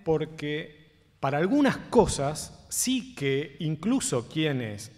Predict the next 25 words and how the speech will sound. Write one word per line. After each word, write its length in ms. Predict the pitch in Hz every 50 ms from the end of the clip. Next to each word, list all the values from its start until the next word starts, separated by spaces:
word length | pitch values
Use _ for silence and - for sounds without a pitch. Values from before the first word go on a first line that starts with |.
| -
se 200 | - - - 120
fueron 560 | - - - 165 175 170 156 127 117 107 98 92 87 - - - - 113 107 101
de, 720 | 98 104 98 95 95 95 92 87 85 85 85 85 82 80 80
o 40 | -
sea, 180 | - - 98 92
migraron 1040 | 95 92 101 98 107 120 131 135 123 113 107 98 95 90 85 87 87 95 101 95
de 120 | 95 95 92
la 140 | 95 92
dieta 360 | 95 101 107 113 110 - 110 101
mediática 520 | 104 101 101 107 113 113 117 107 117 110
tradicional, 580 | - 110 120 113 110 - 151 135 113 113 131 135
para 140 | 156 139
algunas 220 | 180 247 254 226 -
cosas 340 | 285 226 - 247 - - -
vuelven 440 | 277 302 269 143 117 98 90 92 101 -
a 60 | 107
esa 160 | 92 - 101
dieta. 320 | 92 92 90 87 - -
O 60 | 95 98
sea, 160 | 131 131 120
hay 200 | 117 - - 170
como, 280 | - 196 185 185 180 - - - - - - - - _ _
digamos, 260 | - 175 170 160 160 - - - - - - - - _ _ _ _ _ _ _ _ _ -
algunas 420 | - 147 165 185 220 247 254 -
funcionalidades 1300 | - - 196 180 175 - - 170 160 151 151 160 165 180 185 165 139 123 113 107 104 104 107 - - -